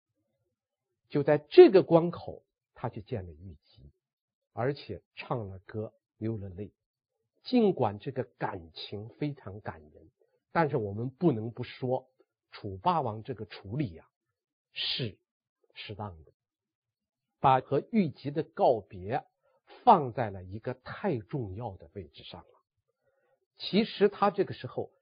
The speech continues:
一方面需要和玉姬做告别，另一方面他还要安排很多事情的。这里边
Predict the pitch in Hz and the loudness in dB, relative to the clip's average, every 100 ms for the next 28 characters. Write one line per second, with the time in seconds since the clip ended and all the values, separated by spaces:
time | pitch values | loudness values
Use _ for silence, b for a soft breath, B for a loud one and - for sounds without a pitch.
0 | _ 175 233 269 - 226 226 226 156 - | _ 2 4 4 4 2 4 4 4 2
1 | - 240 262 220 131 - 117 143 113 - | -10 -2 2 2 2 -2 -8 -6 -8 -10
2 | 104 - 98 117 95 - 82 - _ _ | -14 -10 -10 -6 -8 -10 -20 -20 _ _
3 | _ _ 262 311 269 175 180 190 196 196 | _ _ 6 8 8 6 4 4 6 4
4 | - _ _ _ - - - 202 185 143 | 4 _ _ _ -6 -4 2 4 4 4
5 | 233 254 - 214 208 117 95 92 175 262 | 2 2 -2 -4 -4 -8 -8 -2 0 0
6 | - 269 190 - 82 82 - _ _ _ | -4 -8 -8 -10 -18 -20 -20 _ _ _
7 | _ _ _ _ _ _ _ _ _ _ | _ _ _ _ _ _ _ _ _ _
8 | _ - 285 214 170 214 | _ 6 8 8 12 10